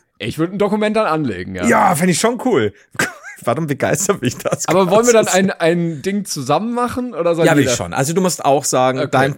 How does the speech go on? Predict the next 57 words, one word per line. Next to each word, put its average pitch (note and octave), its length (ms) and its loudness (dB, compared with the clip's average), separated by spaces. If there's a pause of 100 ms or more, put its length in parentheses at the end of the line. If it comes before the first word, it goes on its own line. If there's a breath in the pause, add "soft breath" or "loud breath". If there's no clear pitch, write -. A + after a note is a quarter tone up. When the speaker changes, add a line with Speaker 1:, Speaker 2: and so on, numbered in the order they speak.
Speaker 2:
deine C#3+ 340 2
hundert, C#3+ 380 0
meine A#2+ 280 -2
hundert. A#2+ 240 -2 (100)
Speaker 1:
Ach G3+ 100 0
so, - 120 0
Speaker 2:
Da - 60 8
muss F#3+ 180 4
Speaker 1:
okay. G3 220 2
Speaker 2:
ich - 60 2
aber E3+ 240 0
Speaker 1:
Also E3 140 0
jeder G3+ 240 4
sagt E3+ 180 2
Speaker 2:
Oder? F3+ 120 4
Speaker 1:
seine E3 160 2
eins, D3 360 -2
eigene. G#2+ 600 -6 (520)
Speaker 2:
Genau, C#3 320 2
hätte A3 160 0
ich - 60 -2
schon B2+ 160 2
gesagt. A#2 200 -2
Also D#3 120 -2
nicht G3+ 160 -2
abwechseln, E3 340 -4
weil D3+ 100 0
das D3 100 -6
ist - 40 -6
ja A#2+ 80 0
eigentlich B2 180 -6
Quatsch. - 340 -14 (380 loud breath)
Speaker 1:
Okay. B2 100 -2
Speaker 2:
Weil D#3+ 240 2
du, D#3+ 140 -2
du, D3 220 -4
du C#3+ 140 -4
rankst C#3+ 260 0
ja C3+ 60 0
ganz C3 220 -2
anders. C3 320 -4 (260)
Also D3 160 -2
ich D3 100 -10
weiß, D#3+ 320 0 (260)
du D3 100 0
hast D3+ 140 -2
auch E3 100 2
eine E3 160 2
Affinität D#3+ 560 -2
zur - 240 -8
Kuh, F3+ 260 -6 (380 loud breath)
aber D3+ 200 0
du D3 140 0
würdest D3+ 320 -4
vielleicht C#3+ 240 0
ja C3+ 100 2
doch C3+ 280 -4